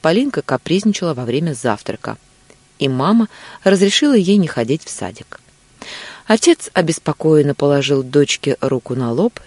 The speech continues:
и нежно поцеловал пушистую макушку, затем обе ладошки.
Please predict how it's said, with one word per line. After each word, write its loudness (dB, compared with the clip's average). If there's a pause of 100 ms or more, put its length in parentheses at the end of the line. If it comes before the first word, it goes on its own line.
(160)
и -2
нежно 2
поцеловал -4
пушистую -6
макушку, -4 (280)
затем -2 (180)
обе 0
ладошки. -6